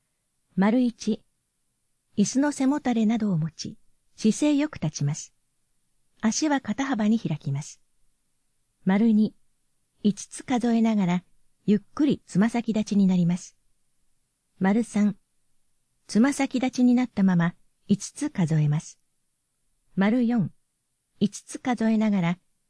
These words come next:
ゆっくり元に戻ります。丸五、丸二から丸四を五回繰り返します。ポイント。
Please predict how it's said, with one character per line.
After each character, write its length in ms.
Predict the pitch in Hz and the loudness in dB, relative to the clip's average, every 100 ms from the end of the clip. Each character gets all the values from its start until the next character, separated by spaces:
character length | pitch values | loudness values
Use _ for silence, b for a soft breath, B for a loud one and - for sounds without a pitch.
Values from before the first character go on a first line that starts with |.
| - | -4
ゆ 120 | 202 | -2
っ 20 | - - | -2 -4
く 100 | 311 | 0
り 100 | 233 | 2
元 260 | 226 262 | 2 2
に 100 | 233 | 2
戻 220 | 160 147 151 | 2 0 0
り 100 | 147 | -2
ま 100 | 151 | -4
す。 180 | - _ _ _ _ _ _ _ _ _ _ | -10 _ _ _ _ _ _ _ _ _ _
丸 300 | 180 190 226 | 0 2 0
五、 240 | 214 208 _ _ _ _ _ _ _ - | -2 -6 _ _ _ _ _ _ _ -2
丸 300 | 208 262 285 | 0 0 -2
二 120 | 311 | -4
か 160 | 233 | -4
ら 160 | 196 - | -4 -4
丸 260 | - 196 220 | -2 0 2
四 240 | 214 208 165 | 0 0 0
を 120 | 165 - _ _ _ | -4 -8 _ _ _
五 140 | 170 | -4
回 260 | 170 254 247 | -2 -4 -4
繰 180 | - 208 | -4 -4
り 100 | 214 | -2
返 200 | 196 196 | -4 -6
し 160 | - 180 | -4 -4
ま 120 | 190 | -4
す。 180 | - _ _ _ _ _ _ _ _ _ _ _ _ _ _ _ _ | -8 _ _ _ _ _ _ _ _ _ _ _ _ _ _ _ _
ポ 140 | 196 | 0
イ 140 | 220 240 | 2 0
ン 60 | |
ト。 280 | - 202 196 | -2 -8 -8